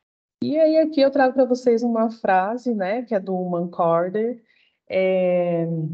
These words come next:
o Human Corder, é, ele lançou, né, junto com a quarenta e dois São Paulo, Fundação Vivo,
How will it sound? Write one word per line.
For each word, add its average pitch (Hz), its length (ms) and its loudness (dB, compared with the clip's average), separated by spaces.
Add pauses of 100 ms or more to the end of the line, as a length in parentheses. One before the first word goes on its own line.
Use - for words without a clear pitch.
(360)
o 196 180 2
Human 240 280 2
Corder, 196 840 -2 (680)
é, 170 840 0 (800)
ele 190 240 -4
lançou, 220 840 2
né, 185 220 -4
junto 196 260 -8
com 190 180 -12
a 175 60 -6
quarenta 175 380 -2
e 165 40 -2
dois 165 480 -2
São - 320 -8
Paulo, 160 600 0
Fundação 165 760 -4
Vivo, 170 880 -4